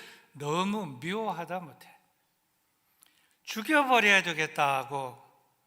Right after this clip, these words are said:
하면서 분노가 폭발하고 말았습니다. 이런 일이 일어나자 어머니인 리브가는 이러다가 한순간에 형제가 다 죽을 수도 있겠다고 염려한 나머지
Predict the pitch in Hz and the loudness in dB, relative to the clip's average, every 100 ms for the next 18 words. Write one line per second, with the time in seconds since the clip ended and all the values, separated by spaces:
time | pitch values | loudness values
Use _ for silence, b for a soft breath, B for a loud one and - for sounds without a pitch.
0 | _ - 165 156 147 151 - 175 180 190 | _ -18 -12 -10 -8 -12 -10 -4 -2 -2
1 | 151 147 131 - 226 - - 214 180 135 | 2 2 0 -6 -14 -16 -8 -6 -4 -6
2 | 165 202 220 - _ _ _ _ 147 170 | -6 -6 -8 -18 _ _ _ _ -8 -8
3 | 156 - - _ _ _ _ _ _ _ | -8 -14 -20 _ _ _ _ _ _ _
4 | _ _ _ _ B B B B - 208 | _ _ _ _ B B B B -6 -2
5 | 277 269 262 254 254 214 175 196 160 147 | 0 2 2 2 4 2 4 6 4 2
6 | 170 202 196 190 185 165 165 180 170 175 | -2 0 0 -4 -4 -6 -8 -6 -4 -4
7 | 185 147 156 180 160 151 175 151 208 226 | -6 -6 -6 -4 -4 0 0 0 -2 -6
8 | 254 196 156 151 185 139 - B B B | -6 -6 -6 0 0 0 -6 B B B
9 | B - 240 233 202 170 156 156 156 156 | B -6 -4 -2 0 0 0 0 -2 -2
10 | - 247 262 - 247 165 160 165 160 135 | -6 -6 -6 -8 -10 -4 0 2 2 0
11 | 127 B B - 156 185 170 175 156 165 | -6 B B -20 -8 -6 -4 -4 -6 -4
12 | 156 165 170 170 160 147 151 160 175 127 | -4 -2 -2 -2 -4 -6 -6 -6 -8 -10